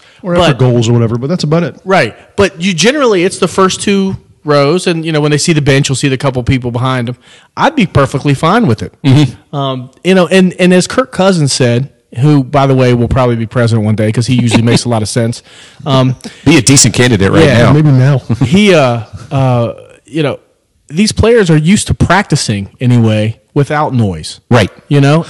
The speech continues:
Speaker 2: and,
Speaker 3: Yeah.
Speaker 2: and he said, "Look, I, I, I play most of ninety percent of football without people watching me. I'm fine with that. I think we'll be okay with it."
Speaker 3: Now, he makes a good point.
Speaker 2: You
Speaker 3: And,
Speaker 2: know?
Speaker 3: and, and if you take the N B A or the N H L, for example, their,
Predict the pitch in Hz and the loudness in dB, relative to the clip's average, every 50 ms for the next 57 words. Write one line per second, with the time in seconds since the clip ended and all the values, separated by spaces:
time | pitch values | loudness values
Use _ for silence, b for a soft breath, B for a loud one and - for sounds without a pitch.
0 | - 143 143 143 147 147 123 143 151 156 165 165 - 214 202 214 180 - 196 208 | -4 -2 0 0 0 0 0 2 2 2 2 2 2 0 0 0 0 2 0 0
1 | - - - 156 180 175 - - - 170 170 - - 220 202 185 180 170 165 160 | 0 -2 -2 0 0 0 0 0 -2 -2 -2 0 0 0 2 2 2 2 0 0
2 | 170 190 - - 175 151 - - - _ 143 147 160 180 185 170 - - - 170 | 0 0 0 -2 -2 -2 -2 -6 -14 _ -4 -2 0 0 0 -2 -4 -2 0 0
3 | 147 131 - 180 175 - 143 131 131 147 139 127 - 147 151 143 127 117 120 123 | 0 0 0 -2 0 2 2 2 4 2 2 2 2 2 2 2 2 2 2 2
4 | 135 - - 110 101 95 98 90 - - _ _ _ - 151 170 - - 147 135 | 0 0 -2 -4 -4 -6 -6 -10 -12 -16 _ _ _ -4 -4 -2 0 0 2 2
5 | 127 120 113 - 117 110 127 147 - _ _ - 143 - 170 151 156 151 143 147 | 2 0 0 0 0 -2 -2 -2 -6 _ _ -6 -2 0 0 0 0 0 2 2
6 | 147 143 - 165 170 170 127 107 - 85 - 110 107 104 104 127 135 139 131 - | 2 2 2 2 2 2 2 0 -2 -4 -2 0 0 2 2 2 2 2 0 0
7 | - 101 113 107 87 - 120 123 123 113 - 160 156 156 160 156 131 127 139 127 | 0 0 0 0 0 0 0 0 0 2 2 2 2 4 4 2 2 0 0 -2
8 | 117 - 123 113 - 143 139 - - 120 110 107 98 104 104 101 101 101 101 101 | -2 -2 -4 -2 -2 -2 -2 -2 -2 -2 -2 -2 0 -2 -2 0 0 0 0 0
9 | 92 98 98 92 95 - - 135 147 151 - 113 90 92 104 95 - 120 113 117 | -2 -2 -4 -4 -4 -2 0 0 0 0 -2 -4 -2 -2 -2 -2 -2 -2 0 0
10 | 117 139 | 0 -2